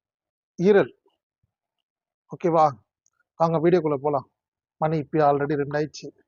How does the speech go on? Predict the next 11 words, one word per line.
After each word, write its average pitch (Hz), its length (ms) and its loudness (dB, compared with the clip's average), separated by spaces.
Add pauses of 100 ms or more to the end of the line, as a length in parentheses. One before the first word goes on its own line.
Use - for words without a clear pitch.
(600)
கடகடன்னு 143 340 -6
சாப்பிட்டு 151 300 0 (760)
வீடியோவை 143 400 -2 (500)
கண்டினியூ 160 420 0
பண்ணுவோம். 127 280 -14 (480)
வாங்க 156 260 -2
வீடியோக்குள்ள 147 400 -2
போலாம், - 160 -10 (1200)
வீடியோக்குள்ள 175 400 4
போயிடலாம். 156 340 0 (1400)
சிக்கன் 226 340 -2